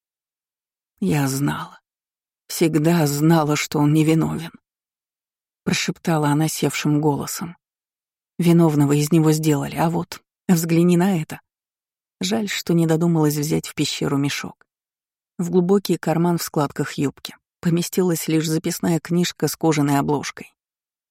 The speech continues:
Достав бережно, как величайшее сокровище, я опустила её на стол перед Кокордией. Та нахмурилась, перелистнула несколько страниц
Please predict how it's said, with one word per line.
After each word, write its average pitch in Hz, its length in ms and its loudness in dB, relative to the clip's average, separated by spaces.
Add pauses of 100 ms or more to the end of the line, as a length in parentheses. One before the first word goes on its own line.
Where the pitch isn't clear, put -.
(140)
Достав 143 460 -6
бережно, 147 460 -4
как - 180 -10
величайшее 147 640 -4
сокровище, - 680 -6 (800)
я 170 140 2
опустила 165 460 -2
её 151 240 2
на 156 100 0
стол 151 300 -2
перед - 260 -6
Кокордией. - 720 -6 (1000)
Та 143 140 -8
нахмурилась, 165 760 -4
перелистнула 151 600 0
несколько 160 480 -2
страниц - 600 -8